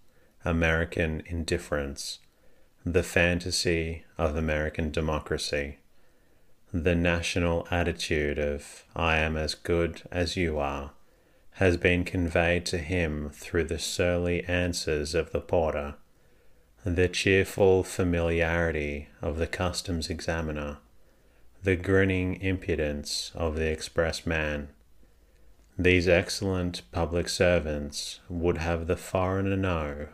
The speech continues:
once and for all, he is in a land where all men are indisputably proven free and equal,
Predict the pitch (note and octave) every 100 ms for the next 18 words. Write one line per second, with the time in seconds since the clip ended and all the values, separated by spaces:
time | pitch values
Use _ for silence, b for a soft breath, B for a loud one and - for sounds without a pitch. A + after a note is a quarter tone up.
0 | - E2 E2 E2 D#2+ E2+ E2 - E2+ E2
1 | D#2 C#2+ C#2+ - - b b b b b
2 | - F2+ F2 E2+ F2+ E2+ E2 D#2+ F2 E2
3 | D#2+ D2 D2 - - - F2+ E2 D#2+ E2+
4 | E2+ E2 D#2+ D2+ D2 D2 - - D#2 D#2+
5 | D#2+ E2+ E2+ - - F2 F2+ F2+ F2+ F2
6 | - F#2+ F2 F2+ F2 - - F#2+ E2 D2+
7 | D2+ E2+ E2 D#2+ D#2 - D2 C#2+